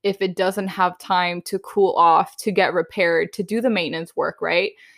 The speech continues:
Because your days off, you might feel like they're hella unproductive, but they're not.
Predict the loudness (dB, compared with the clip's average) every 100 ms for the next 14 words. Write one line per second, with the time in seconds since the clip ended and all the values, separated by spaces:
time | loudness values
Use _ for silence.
0 | _ 0 4 4 4 2 6 4 4 4
1 | 2 0 -10 _ _ _ -20 -18 -6 -2
2 | 0 2 0 -2 -4 -4 0 0 0 -2
3 | -2 -2 2 2 2 -2 -2 -2 -2 0
4 | -2 -2 -6 -2 0 2 2 2 0 -6